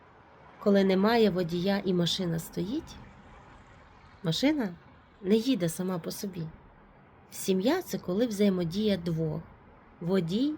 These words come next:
і машина. Но коли водій вийшов і нема взаємодії, то кінець,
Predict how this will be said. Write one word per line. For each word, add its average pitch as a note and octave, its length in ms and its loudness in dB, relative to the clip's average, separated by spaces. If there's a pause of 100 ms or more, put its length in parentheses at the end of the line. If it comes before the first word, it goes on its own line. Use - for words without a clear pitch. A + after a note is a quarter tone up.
і G#3 100 2
машина. D#3+ 540 -4 (1200)
Но A3 140 6
коли C#4 220 6
водій B3+ 340 2
вийшов A3+ 480 0 (220)
і G#3+ 100 6
нема A#3+ 260 6
взаємодії, F#3 800 0 (1800)
то A#3 100 0
кінець, B3 680 -2